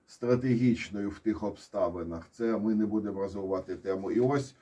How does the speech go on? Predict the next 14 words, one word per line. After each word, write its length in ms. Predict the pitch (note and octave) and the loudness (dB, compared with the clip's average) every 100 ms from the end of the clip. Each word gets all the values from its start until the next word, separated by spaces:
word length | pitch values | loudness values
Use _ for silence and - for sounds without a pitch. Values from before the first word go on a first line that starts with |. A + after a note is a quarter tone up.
| _ - _ _ _ - | _ -20 _ _ _ -14
що 360 | - D#3+ E3+ | 2 8 8
нам 300 | C#3 C#3+ C#3+ B2 | 8 4 2 -2
сьогодні 680 | B2 C#3+ C3+ D3 B2+ G#2 A2+ G#2+ - | -8 -2 0 2 2 4 2 2 -6
заважає 880 | G2+ A#2 A2+ A2 B2 B2+ A#2 A2+ - | -2 2 2 2 6 6 8 4 2
відсвяткувати 1120 | G#2+ A2 - G#2+ G#2 A2+ G#2+ A#2 A#2 G#2+ G2+ E2 - | 0 -2 -2 -4 -4 -2 2 4 2 -2 -6 -6 -2
день 220 | A#2 G#2+ | 0 2
народження 640 | G#2+ A2 A2+ G#2 G#2+ G#2 - | 2 2 0 0 -2 0 4
Асі, 340 | B2+ B2+ A2+ | 4 4 -4
крім 380 | - A2 A2+ G#2+ - _ _ _ _ | -4 0 2 0 -6 _ _ _ _
здоров'я 600 | F#2+ A#2 A#2+ B2 A2+ A#2 | -4 2 6 6 6 4
Славка. 800 | A2 A2+ A2+ A#2 A2+ A#2+ G2+ F#2 D#2 _ _ _ _ _ _ _ _ _ _ _ _ _ | 2 -2 0 0 0 4 4 2 -6 _ _ _ _ _ _ _ _ _ _ _ _ _
По-перше, 380 | G#2+ D#3+ D3+ D3 | 6 6 8 4
ми 120 | C3+ | 2
сподіваємося 1120 | B2+ C3+ C3 B2+ C3+ B2+ A#2 A#2+ - A#2 A2 | 2 2 4 6 8 8 6 2 2 2 2